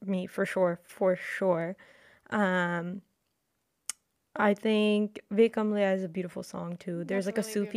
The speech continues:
Speaker 2: beautiful.
Speaker 1: version that comes on at one point, which is, like, so pretty. Um,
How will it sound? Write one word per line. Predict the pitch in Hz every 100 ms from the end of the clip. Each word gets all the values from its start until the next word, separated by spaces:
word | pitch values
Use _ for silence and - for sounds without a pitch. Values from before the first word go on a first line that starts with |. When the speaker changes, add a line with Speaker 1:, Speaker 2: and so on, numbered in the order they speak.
| 226
Speaker 2:
beautiful. | 233
Speaker 1:
version | 226 208 226
that | 214 208
comes | 226 220
on | 220 220
at | 214 -
one | 208 208
point, | 214 202 202
which | 202 -
is, | -
like, | 180 -
so | - 185 180
pretty. | - 185 170 170 175 175 _ _ _ _ _ _ _ 180
Um, | 175 170 170 175 175